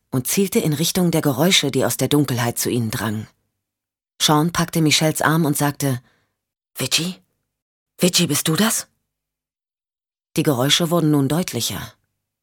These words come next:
Jemand wimmerte. Sean ging ins nächste Zimmer und betätigte den Lichtschalter. Viggi kauerte auf einem Stuhl an der Wand.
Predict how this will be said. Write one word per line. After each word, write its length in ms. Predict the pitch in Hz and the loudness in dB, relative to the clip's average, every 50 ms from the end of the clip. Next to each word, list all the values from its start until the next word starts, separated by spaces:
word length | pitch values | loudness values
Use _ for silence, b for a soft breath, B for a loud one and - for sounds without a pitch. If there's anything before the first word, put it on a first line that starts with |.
| _ _ _ _ _ - | _ _ _ _ _ -4
Jemand 540 | - 139 127 123 117 113 110 - - - | -2 0 0 0 0 -2 -4 -6 -8 -6
wimmerte. 560 | 104 127 160 180 143 123 - - 104 - - - _ _ _ _ _ _ _ _ _ _ _ _ _ _ _ _ _ _ _ _ _ _ _ _ _ _ _ _ _ _ _ - | -4 -2 0 0 -2 -4 -6 -8 -10 -10 -12 -14 _ _ _ _ _ _ _ _ _ _ _ _ _ _ _ _ _ _ _ _ _ _ _ _ _ _ _ _ _ _ _ -2
Sean 300 | - 156 147 156 170 185 | 2 2 4 4 2 2
ging 160 | 175 165 160 | 2 0 0
ins 200 | 147 147 - - | 0 -2 -2 -2
nächste 360 | 143 147 147 - - - 143 | -2 -2 -2 -2 -4 -6 -6
Zimmer 380 | - - 147 143 156 175 185 160 | -4 -2 0 0 0 0 0 0
und 100 | 156 - | -2 -2
betätigte 560 | 147 135 - - 147 - 143 - - 151 147 | -2 -2 -2 -2 -2 -2 -2 -4 -2 -2 0
den 120 | 143 135 | 0 0
Lichtschalter. 720 | 131 131 - - - - 92 80 - - - - - - _ _ _ _ _ _ _ _ _ _ _ _ _ _ _ _ _ _ _ _ _ | 0 0 -2 -2 -4 -4 -4 -6 -8 -10 -12 -12 -14 -16 _ _ _ _ _ _ _ _ _ _ _ _ _ _ _ _ _ _ _ _ _
Viggi 380 | - 151 156 - - 156 156 147 | -2 0 0 2 0 0 0 -2
kauerte 500 | - - 135 135 139 139 131 - - 90 | -2 -4 -2 0 0 0 0 0 -2 -2
auf 100 | - - | 0 0
einem 220 | - 131 127 120 | 0 0 0 0
Stuhl 320 | - - - - 165 175 | 0 -2 0 0 0 0
an 140 | - 123 131 | 0 0 0
der 160 | 135 131 113 | -2 -2 -2
Wand. 320 | 139 143 131 110 - - | -2 -4 -4 -4 -8 -12